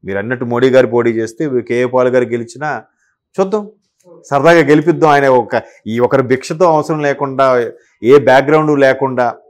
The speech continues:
ఆ, only నా సొంత పార్టీ పెట్టి నేనే గెలుద్దాం అనుకుంటున్నాడు కాబట్టి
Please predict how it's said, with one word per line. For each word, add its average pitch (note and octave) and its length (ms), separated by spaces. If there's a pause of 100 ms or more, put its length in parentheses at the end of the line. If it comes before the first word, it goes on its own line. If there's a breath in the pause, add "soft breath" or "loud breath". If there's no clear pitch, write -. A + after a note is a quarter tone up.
(400)
ఆ, G2+ 80
only D3 500
నా B2 160
సొంత C3 240
పార్టీ C#3+ 280
పెట్టి C3 200
నేనే C#3 180
గెలుద్దాం C3 380
అనుకుంటున్నాడు A#2 520
కాబట్టి F#2 460